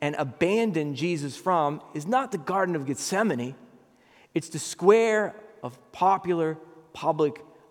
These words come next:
opinion and comfortability. That's where we flee from Jesus.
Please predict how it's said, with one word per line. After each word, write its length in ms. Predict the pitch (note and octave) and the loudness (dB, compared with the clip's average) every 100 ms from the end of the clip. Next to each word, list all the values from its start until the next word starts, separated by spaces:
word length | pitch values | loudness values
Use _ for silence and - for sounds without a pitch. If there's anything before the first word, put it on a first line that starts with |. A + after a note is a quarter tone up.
| - | -16
opinion 640 | - - C#3+ C3+ A#2+ A2+ - - _ | -14 -8 -4 -2 -4 -6 -14 -20 _
and 140 | B2 | -10
comfortability. 760 | A#2 C#3 B2 A2+ C3 C#3+ A#2 D2 - - - | -6 -6 -6 -2 2 2 0 -6 -16 -20 -8
That's 320 | - F3 G#3 - | 2 2 2 -4
where 320 | E3 F3 D#3+ | 0 2 2
we 300 | C#3+ D#3 C#3+ | 0 -4 -4
flee 480 | - - E3 E3+ D3+ | -8 -4 -2 -2 -4
from 280 | - C#3 | -6 -6
Jesus. 440 | C3 F3 F3+ D3 | -4 -2 -2 -4